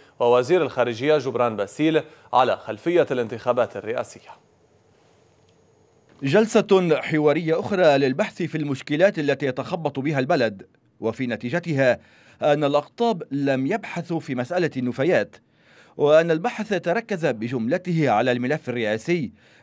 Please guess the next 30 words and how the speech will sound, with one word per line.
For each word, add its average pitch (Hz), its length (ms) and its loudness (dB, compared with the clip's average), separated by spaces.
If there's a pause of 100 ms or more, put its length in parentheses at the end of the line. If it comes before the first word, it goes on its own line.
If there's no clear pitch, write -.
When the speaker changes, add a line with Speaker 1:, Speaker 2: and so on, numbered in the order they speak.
Speaker 2:
الذي 147 220 0
سبق 190 680 0
وأن 117 260 -2
نال 160 280 0
الحصة 117 440 -2
الكبرى 147 380 -4
في 139 80 -12
الجلسات 120 480 -4
السابقة. 104 600 -4 (680)
في 165 120 -8
الشكل، 226 480 -4 (100)
حضر 143 320 0
الجميع 139 500 -2
باستثناء 127 480 -6
العماد 117 380 -4
ميشيل 110 240 -4
عون 156 360 -2
ممثلا 165 600 -2
في - 80 -12
الوزير 123 340 -2
جبران 113 340 -4
باسيل، 117 380 -6 (340)
والنائب 113 500 0
وليد 113 180 -4
جملاط 131 500 -2 (320)
ممثلا 170 580 -2
في - 80 -8
النائب 151 460 0
غازي 139 380 -2
العريضي. 101 500 -4